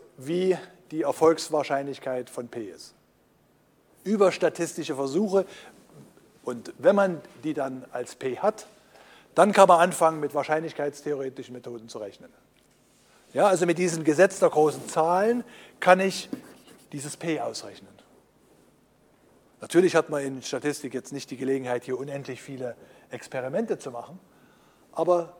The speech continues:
man sieht, je länger die Zahl der Experimente ist, umso, äh, äh, umso voll-, umso nä-, mehr nähert sich die Zufallsvariable diesem P an. Sodass ich also die, in der Praxis die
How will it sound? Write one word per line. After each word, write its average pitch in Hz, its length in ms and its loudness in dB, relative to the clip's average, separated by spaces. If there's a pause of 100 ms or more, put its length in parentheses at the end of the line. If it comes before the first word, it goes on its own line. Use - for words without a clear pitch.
man 151 180 -6
sieht, 208 360 -4 (500)
je 147 160 -6
länger 190 260 0
die 170 120 -4
Zahl 165 300 0
der 165 120 0
Experimente 156 680 -4
ist, 151 280 -8 (380)
umso, 139 580 2 (460)
äh, 123 220 0
äh, 120 600 -10
umso 120 400 -12
voll-, 117 340 -14 (240)
umso 123 240 -12
nä-, 127 320 -12
mehr 170 300 2
nähert 160 340 0
sich 151 180 -12
die 135 240 -12 (280)
Zufallsvariable 127 920 -6
diesem 117 240 -20
P 107 220 -18
an. - 100 -20 (2500)
Sodass 156 300 0
ich 175 160 0
also 151 240 2
die, 139 240 -10
in 135 100 -10
der 127 80 -6
Praxis 175 680 -4 (200)
die 120 240 -10